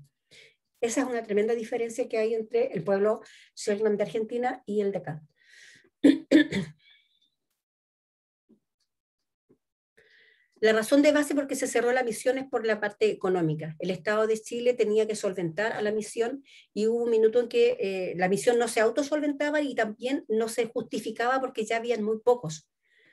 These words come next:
Eh, la misión prácticamente tenía, se, se le morían la gente por enfermedades. Entonces,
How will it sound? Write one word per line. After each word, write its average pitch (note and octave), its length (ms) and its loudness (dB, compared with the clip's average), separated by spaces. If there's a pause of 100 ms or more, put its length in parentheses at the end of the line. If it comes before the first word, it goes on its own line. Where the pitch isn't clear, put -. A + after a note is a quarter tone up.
(420)
Eh, F3 260 2
la F#3+ 140 4
misión A3+ 360 0
prácticamente B3 1300 2
tenía, A3 400 0
se, - 160 -10
se - 180 -2
le A#3 120 2
morían C4+ 340 0
la F#3 80 -2
gente G3 380 -4
por G#3 180 -4
enfermedades. G3+ 600 0
Entonces, G#3+ 720 0